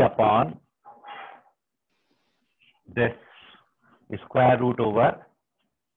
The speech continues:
पी स्क्वायर प्लस वन minus क्यू स्क्वायर। Okay, and now squaring both side, so this implies we have to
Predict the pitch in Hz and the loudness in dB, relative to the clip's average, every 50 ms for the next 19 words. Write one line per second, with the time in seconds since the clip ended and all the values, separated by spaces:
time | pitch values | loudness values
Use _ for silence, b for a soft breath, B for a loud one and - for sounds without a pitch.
0 | _ _ _ _ _ _ _ _ _ _ _ _ _ - 131 135 139 123 - - | _ _ _ _ _ _ _ _ _ _ _ _ _ -4 -2 -2 -2 -2 -4 -6
1 | - - 120 120 120 123 135 127 - - 123 120 123 139 147 - - - 95 104 | -4 0 2 2 4 4 2 0 -2 -2 0 2 2 2 0 -2 -8 -8 -2 -2
2 | 113 120 123 117 110 107 104 104 104 107 123 143 - - - _ _ _ - 127 | 0 0 0 0 0 0 -2 -2 -2 -4 -4 -6 -8 -12 -20 _ _ _ -4 -2
3 | 113 101 92 - - _ - 90 87 87 - - _ _ _ _ _ _ _ _ | -2 -2 -2 -6 -10 _ -10 -10 -10 -10 -12 -18 _ _ _ _ _ _ _ _
4 | _ _ _ _ _ _ - 101 - - 175 190 - - _ _ _ b b b | _ _ _ _ _ _ -10 -10 -8 -6 -6 -8 -8 -10 _ _ _ b b b
5 | b b b b b b b b 113 120 131 135 127 123 131 147 170 180 180 - | b b b b b b b b -2 0 0 0 2 2 2 2 2 2 0 -2
6 | - - - 139 135 135 135 143 151 151 135 113 117 120 127 123 - - - 104 | -4 -4 -2 0 2 2 2 0 -2 -4 -4 -4 -2 -2 -2 -2 -4 -6 -6 -4
7 | 82 82 87 90 - _ _ _ _ _ _ _ _ _ _ _ _ _ _ _ | -4 -6 -8 -12 -18 _ _ _ _ _ _ _ _ _ _ _ _ _ _ _
8 | - 110 107 107 101 87 - 160 165 170 160 143 131 120 - 123 113 113 110 113 | -2 -2 0 0 -2 -2 -2 -2 -2 0 -2 -2 -2 -2 -2 0 2 2 2 0
9 | 120 131 147 - - - _ _ _ _ _ _ - 95 117 143 139 135 131 135 | -2 -6 -8 -12 -16 -20 _ _ _ _ _ _ -10 -6 -4 -2 2 2 2 2
10 | 135 - - 147 147 - | 2 0 -4 -6 -6 -4